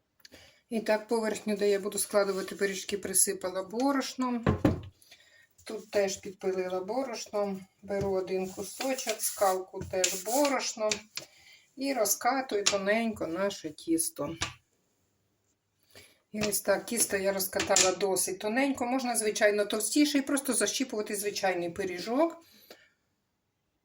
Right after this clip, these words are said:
Але я хочу зробити таке тоненьке і потім закачувати, воно більш таке, як слойоне буде.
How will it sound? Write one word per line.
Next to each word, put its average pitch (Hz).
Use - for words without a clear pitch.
Але 226
я 240
хочу 226
зробити 214
таке 202
тоненьке 254
і 202
потім 214
закачувати, 220
воно 240
більш 233
таке, 214
як 208
слойоне 180
буде. 143